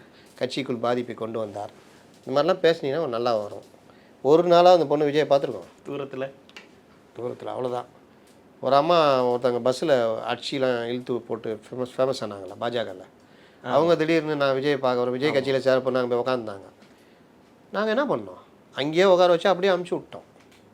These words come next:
Speaker 1: இதான் நாங்க. எங்ககிட்ட வந்து நீ ரா-, நாலு ரீல்ஸ் பேசிட்டா நீ ஒரு ஆளா? அவ்வளவுதான்.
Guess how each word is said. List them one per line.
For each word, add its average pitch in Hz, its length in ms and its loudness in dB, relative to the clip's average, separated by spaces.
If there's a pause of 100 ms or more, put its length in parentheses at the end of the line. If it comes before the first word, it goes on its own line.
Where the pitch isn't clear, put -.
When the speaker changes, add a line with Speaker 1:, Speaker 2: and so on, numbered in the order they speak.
(240)
Speaker 1:
இதான் 180 180 2
நாங்க. 160 260 0 (420)
எங்ககிட்ட 196 460 2
வந்து 214 220 0
நீ 196 260 0
ரா-, 175 380 2
நாலு 170 360 0
ரீல்ஸ் 226 260 -6
பேசிட்டா 196 320 0
நீ 196 100 0
ஒரு 143 140 0
ஆளா? 135 360 -2 (1000)
அவ்வளவுதான். 185 380 -6